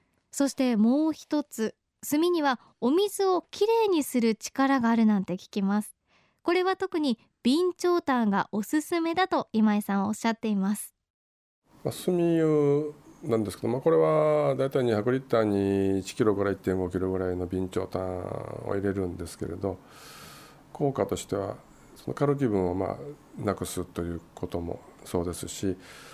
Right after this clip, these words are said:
Speaker 2: 備長炭っていうのは、あの、温めてやると遠赤外線が出るんです。遠赤外線はそのままでは出ないんですけど、熱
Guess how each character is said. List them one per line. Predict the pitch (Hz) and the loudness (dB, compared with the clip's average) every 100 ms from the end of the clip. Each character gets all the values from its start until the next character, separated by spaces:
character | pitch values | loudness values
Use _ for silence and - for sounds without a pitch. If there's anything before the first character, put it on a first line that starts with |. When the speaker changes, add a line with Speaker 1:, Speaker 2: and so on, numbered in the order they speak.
| - - - - | -20 -20 -18 -4
Speaker 2:
備 | 151 | -4
長 | 170 165 | -2 -2
炭 | 160 151 151 151 156 | 0 2 2 0 -2
っ | 147 - | -8 -12
て | - | -2
い | 110 | 0
う | |
の | 104 | 2
は、 | |
あ | 95 | 2
の、 | 92 147 151 - - 143 | 0 -2 -4 -4 -2 0
温 | 139 | 2
め | 139 | 0
て | 143 | 0
や | 131 | 0
る | 123 123 | 0 -4
と | - 131 131 | 0 0 2
遠 | 139 | -2
赤 | 104 98 | 0 0
外 | 95 92 | 2 0
線 | 92 | 0
が | 90 | -2
出 | 90 90 | -2 -4
る | 90 92 | -2 -4
ん | 87 85 | -6 -10
で | 85 | -12
す。 | 87 - | -10 -6
遠 | 147 139 | -2 -2
赤 | 147 | 0
外 | 131 123 | 0 0
線 | 131 | -2
は | |
そ | 113 | 0
の | 135 | 0
ま | 131 | 2
ま | |
で | 139 | 0
は | 101 | 2
出 | 110 | 2
な | 95 | 0
い | 92 | -4
ん | |
で | 95 | -8
す | - | -8
け | |
ど、 | 104 101 - - - - - | -8 -8 -14 -20 -20 -18 -4
熱 | 151 160 - | -4 -2 -2